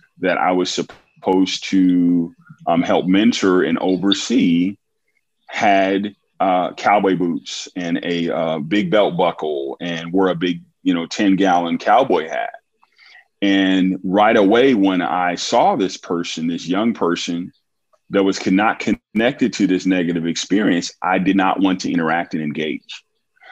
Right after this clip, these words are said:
because though I wasn't aware of it at that particular moment, I was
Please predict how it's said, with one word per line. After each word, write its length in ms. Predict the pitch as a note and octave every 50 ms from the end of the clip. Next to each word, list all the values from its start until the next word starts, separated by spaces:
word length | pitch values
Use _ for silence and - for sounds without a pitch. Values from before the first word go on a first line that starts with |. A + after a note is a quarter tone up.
| - - -
because 720 | - G2 F#2+ - A#2 F#2+ F#2+ F#2+ F#2 F#2+ F#2 F#2 - - _ _ _ _ _ _ _ _ _ _ _ _ _ -
though 260 | F2+ E2+ A2+ A2+ A2+
I 140 | A2 G#2+ G#2+
wasn't 360 | G#2 A2 G#2 F#2+ G#2 F#2+ E2
aware 380 | E2+ F2 F2 F#2+ G2+ G#2+ A2+
of 120 | A#2+ A2 G#2+
it 100 | G2+ F#2
at 120 | F2+ F2
that 220 | - F2 E2+ - -
particular 440 | - - - G2 - - F2 F2
moment, 540 | E2+ F#2+ A2+ B2+ C3 A2+ G2 F2 D#2+ - - _ -
I 140 | - G2 G#2
was 400 | G#2 G#2+ G#2 G2 F#2+ - -